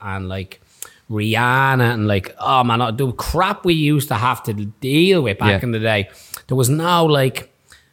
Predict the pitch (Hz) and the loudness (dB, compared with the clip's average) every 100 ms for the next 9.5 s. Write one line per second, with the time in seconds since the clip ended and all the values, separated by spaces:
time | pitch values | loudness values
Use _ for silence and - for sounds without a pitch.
0 | _ - 123 127 135 131 123 113 110 - | _ -6 0 2 2 2 2 2 0 -2
1 | 110 - 120 107 117 127 135 123 113 104 | -10 -6 -2 2 4 4 4 4 4 4
2 | 110 120 147 131 117 - 117 110 - - | 4 6 6 4 2 2 0 0 -6 -6
3 | 127 131 135 127 113 110 110 110 139 135 | 0 2 4 2 2 2 2 4 2 2
4 | 104 - - 110 101 110 - - 135 165 | -2 -2 -2 2 4 2 -4 -6 0 2
5 | 226 180 160 151 123 175 208 151 151 185 | 4 4 4 2 0 0 0 0 0 0
6 | 180 - - - _ - - 143 143 196 | -2 -12 -20 -20 _ -14 -10 -6 -2 -2
7 | 196 160 160 143 131 - 131 120 127 123 | -2 -2 0 0 -2 -6 -4 -2 -4 -6
8 | 113 98 107 107 98 101 101 151 156 - | -6 -6 -4 -6 -8 -10 -6 -4 -6 -6
9 | 123 131 127 107 95 | -6 -6 -4 -4 -6